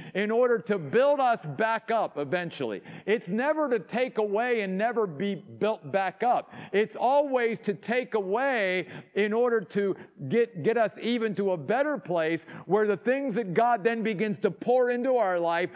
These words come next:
has a greater foundation to it spiritually.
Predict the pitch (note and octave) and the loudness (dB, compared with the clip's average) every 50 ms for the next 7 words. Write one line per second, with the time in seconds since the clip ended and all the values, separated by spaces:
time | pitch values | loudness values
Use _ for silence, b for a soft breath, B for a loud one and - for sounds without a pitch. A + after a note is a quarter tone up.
0 | B B B A3 A#3 G3 G#3 G3+ G3+ E3+ D3+ C#3 F#3+ G#3+ B3 C#4 D#4 D#4 C#4+ A#3 | B B B -2 0 0 0 0 0 -2 -2 -2 0 0 2 2 2 2 2 2
1 | G3+ G3 - - A3 A3 A3 A3 G#3 E3+ G#3+ A3+ B3+ B3 F#3 - G3 F#3+ F3 D#3+ | 0 0 0 -2 0 0 0 0 0 0 0 0 0 -2 -2 -2 -4 -4 -4 -2
2 | - - F#3+ F3 E3 D3+ B2+ - - - - _ - A3+ G#3+ F#3 D#3+ C#3 - - | 0 0 2 2 2 0 -2 -6 -10 -20 -10 _ 0 0 2 2 0 -2 -4 -6
3 | D3 B2 A#2 G#2 F2+ - | -6 -6 -6 -6 -8 -10